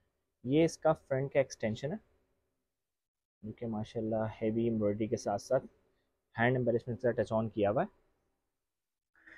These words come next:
Next इसकी back दिखा देता हूँ आपको। इसकी back भी fully heavily embroidered है और साथ ही साथ back का भी neckline given है। Neckline दिखाइएगा back का पहले, ठीक है, और बैक की extensions भी दिखा दीजिएगा साथ साथ।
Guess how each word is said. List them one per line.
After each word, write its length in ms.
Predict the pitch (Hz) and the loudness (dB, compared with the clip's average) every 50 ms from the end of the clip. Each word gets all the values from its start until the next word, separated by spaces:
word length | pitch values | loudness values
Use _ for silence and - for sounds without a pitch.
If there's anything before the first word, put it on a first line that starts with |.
| - - _ _ - | -20 -20 _ _ 2
Next 240 | 117 156 170 - - | 2 2 2 4 0
इसकी 200 | 175 - - 180 | -2 2 2 6
back 220 | 147 131 127 147 | 10 10 8 8
दिखा 200 | 160 160 156 151 | 8 6 8 8
देता 180 | 143 151 160 165 | 8 8 8 8
हूँ 80 | 156 | 6
आपको। 220 | 151 147 - 156 156 156 - _ _ _ _ - | 6 6 8 6 6 6 4 _ _ _ _ -12
इसकी 220 | 147 - - - 151 | -12 -8 -2 -2 2
back 220 | 127 131 131 131 139 | 6 6 6 6 6
भी 200 | 143 151 151 151 | 4 4 4 4
fully 280 | 147 - - 143 143 147 143 | 4 6 6 6 8 8 4
heavily 340 | 135 127 123 135 135 143 143 | 4 4 4 4 2 2 2
embroidered 380 | 139 123 113 107 107 127 147 | 2 4 2 4 4 4 2
है 80 | 185 220 - _ _ _ _ _ _ _ _ _ _ _ _ _ _ _ _ - | 2 0 -2 _ _ _ _ _ _ _ _ _ _ _ _ _ _ _ _ 0
और 280 | 113 113 117 117 120 120 | 4 6 8 8 6 4
साथ 260 | - - 131 131 - | 4 4 2 4 4
ही 40 | 143 | 4
साथ 180 | - 156 147 143 131 | 6 6 6 6 6
back 240 | 120 120 120 127 - _ | 4 6 6 6 4 _
का 100 | - 151 | 6 6
भी 180 | 147 147 151 156 | 6 6 6 4
neckline 460 | 151 135 120 - - 139 135 139 135 127 | 4 4 0 0 2 0 2 2 2 2
given 300 | 110 117 110 123 139 165 | 2 2 4 4 2 0
है। 100 | 185 190 - - | 0 -4 -6 -6
Neckline 360 | 127 120 120 120 - 143 143 139 | -2 0 0 0 0 0 0 0
दिखाइएगा 360 | 135 123 113 107 110 120 127 | 0 0 0 0 0 0 -2
back 180 | 131 110 104 - - | -2 -4 -6 -6 -8
का 80 | 113 | -8
पहले, 200 | 107 110 104 117 120 _ _ _ _ _ _ _ _ _ _ _ _ _ _ _ _ _ _ _ _ - - _ _ _ _ _ _ _ _ _ _ _ _ - | -6 -6 -6 -6 -8 _ _ _ _ _ _ _ _ _ _ _ _ _ _ _ _ _ _ _ _ -20 -20 _ _ _ _ _ _ _ _ _ _ _ _ -6
ठीक 120 | 131 131 - | -4 -2 -2
है, 60 | 208 | -2
और 200 | - - 135 127 | 2 4 4 4
बैक 420 | 123 120 110 110 123 123 127 127 - | 2 0 -2 4 6 6 6 6 0
की 180 | - - 147 139 | -4 0 0 0
extensions 540 | 131 - - - 131 127 127 - 139 139 139 | 0 -4 -6 -4 -2 -2 -2 -2 -2 0 0
भी 60 | 139 | 0
दिखा 220 | 131 117 - 104 | 0 0 -2 -2
दीजिएगा 320 | 98 98 98 98 87 - 98 | -6 -6 -6 -8 -8 -10 -10
साथ 160 | - - - | -14 -16 -20
साथ। 180 | - - - 92 | -20 -18 -18 -18